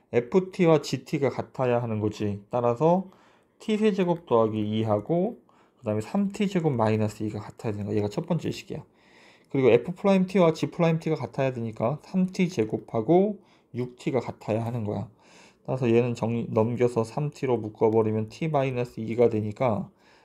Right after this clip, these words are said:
답이 영 또는 이가 됩니다. 근데 지금 이쪽 방정식도 서로 만족해야 되기 때문에 얘는 T 세제곱 마이너스 삼 티 제곱 마이너스 사는 영이니까 얘를 뭐 인수분해 해도 되겠지만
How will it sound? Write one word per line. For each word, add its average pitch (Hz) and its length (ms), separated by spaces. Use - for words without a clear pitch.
답이 110 300
영 120 260
또는 117 220
이가 107 280
됩니다. 104 500
근데 123 160
지금 123 240
이쪽 135 400
방정식도 147 480
서로 170 240
만족해야 123 500
되기 117 220
때문에 113 560
얘는 123 380
T 185 160
세제곱 151 560
마이너스 120 640
삼 160 240
티 156 240
제곱 127 220
마이너스 117 580
사는 147 340
영이니까 110 600
얘를 113 220
뭐 110 140
인수분해 127 440
해도 127 140
되겠지만 113 600